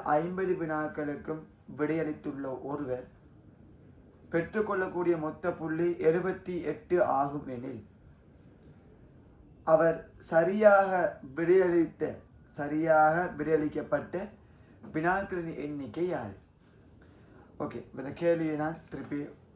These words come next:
கொஞ்சம் விளங்கப்படுத்துகிறேன். ஒரு ஐ கியூ பேப்பர், ஒரு நுண்ணறிவு வினாத்தாள் ஒன்று இருக்கு. அந்த வினாத்தாள்ல மொத்தமாக ஐம்பது வினாக்கள் கொண்ட வினாத்தாள்.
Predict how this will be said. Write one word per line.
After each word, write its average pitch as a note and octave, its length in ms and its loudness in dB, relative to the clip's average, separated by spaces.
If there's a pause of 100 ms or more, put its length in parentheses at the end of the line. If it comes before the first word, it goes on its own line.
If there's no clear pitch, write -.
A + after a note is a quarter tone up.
(240)
கொஞ்சம் C#3 240 -10
விளங்கப்படுத்துகிறேன். C3 680 -8 (800)
ஒரு D3+ 180 -4 (140)
ஐ E3 260 0
கியூ F#3 140 -6
பேப்பர், C#3+ 440 -2
ஒரு C3 200 -10
நுண்ணறிவு D3 500 -6
வினாத்தாள் C3 480 -6
ஒன்று A#2 260 -8
இருக்கு. - 240 -8 (840)
அந்த D3+ 200 -4
வினாத்தாள்ல E3+ 840 -2
மொத்தமாக D#3+ 640 -4
ஐம்பது F3 500 -2
வினாக்கள் C#3+ 580 -8
கொண்ட C3+ 260 -10
வினாத்தாள். C#3+ 540 -10